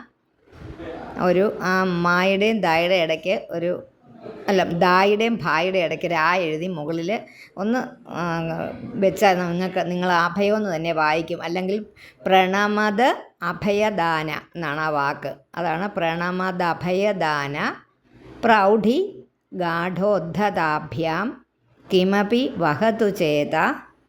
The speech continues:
കൃഷ്ണ പാദാംബുജാഭ്യാം. അതിൻ്റെ അർത്ഥം എല്ലാ ലോകത്തിലെ സകല ഐശ്വര്യങ്ങളും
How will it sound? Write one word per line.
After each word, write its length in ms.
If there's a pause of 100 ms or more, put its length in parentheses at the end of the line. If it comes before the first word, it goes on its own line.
(360)
കൃഷ്ണ 500 (240)
പാദാംബുജാഭ്യാം. 1300 (800)
അതിൻ്റെ 240
അർത്ഥം 500 (2750)
എല്ലാ 760 (280)
ലോകത്തിലെ 600
സകല 760 (960)
ഐശ്വര്യങ്ങളും 800